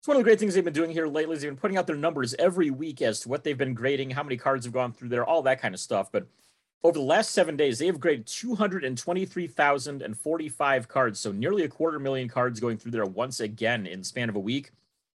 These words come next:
Thirty thousand of those were baseball, twenty-seven thousand basketball, twenty-one thousand football cards in among all of that. So, uh, yeah, a lot of stuff going on there. And the crazy thing is, I mean, you add those up, and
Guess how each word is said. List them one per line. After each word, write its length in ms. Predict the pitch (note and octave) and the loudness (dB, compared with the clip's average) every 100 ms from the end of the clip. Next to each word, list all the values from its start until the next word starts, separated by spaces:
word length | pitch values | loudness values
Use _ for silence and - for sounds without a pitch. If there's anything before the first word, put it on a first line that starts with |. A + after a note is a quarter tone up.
| _ - - | _ -20 2
Thirty 260 | F3 A#3+ | 4 4
thousand 320 | G#3+ F#3+ F3 F#3 | 4 4 4 2
of 20 | |
those 100 | D3+ | 0
were 40 | |
baseball, 520 | B2+ D3+ E3 E3 D#3 D3+ | 0 0 0 -2 -2 -4
twenty-seven 560 | - F#3 G#3 F#3+ E3 | 0 0 2 2 0
thousand 340 | D#3 D3+ C#3+ B2+ | 2 2 2 0
basketball, 460 | C#3 C3+ C3+ C3 | -2 -2 -4 -4
twenty-one 500 | B2 D#3 F#3 F3 D#3+ | -4 -4 0 2 0
thousand 380 | C3 D3 C3+ A#2+ | 0 0 0 -4
football 440 | - D3 - G#2 F#2 | -4 -4 0 0 0
cards 400 | - F2+ F2+ - | -2 -4 -4 -8
in 240 | A2+ G#2 | -6 -4
among 320 | F#2+ A2 G2+ | -2 -2 -2
all 260 | G2+ G2 G2 | -4 -4 -4
of 100 | F2+ | -4
that. 260 | F#2+ G2+ - | -2 -2 -2
So, 320 | - G#2+ F#2+ | -2 0 2
uh, 180 | F#2 F#2 _ _ _ _ _ _ _ | 0 -2 _ _ _ _ _ _ _
yeah, 180 | C3+ A#2+ | 2 2
a 20 | |
lot 280 | G2 B2+ E3+ | 2 2 2
of 60 | |
stuff 160 | E3+ D3+ | 2 0
going 180 | D#3 C#3 | 2 0
on 200 | C3+ C3 | 0 0
there. 180 | D3 C#3 | 0 0
And 100 | A#2 | -4
the 60 | |
crazy 240 | G#2+ F3+ F3+ | -6 -8 -4
thing 80 | |
is, 100 | E3 | -4
I 20 | F3 | -2
mean, 120 | D3 | -2
you 80 | C3 | 2
add 220 | D#3 F3 | 2 4
those 220 | E3 B2 | 2 4
up, 200 | E3+ E3+ | 0 2
and 380 | C#3+ A#2+ A2 | 0 -2 -2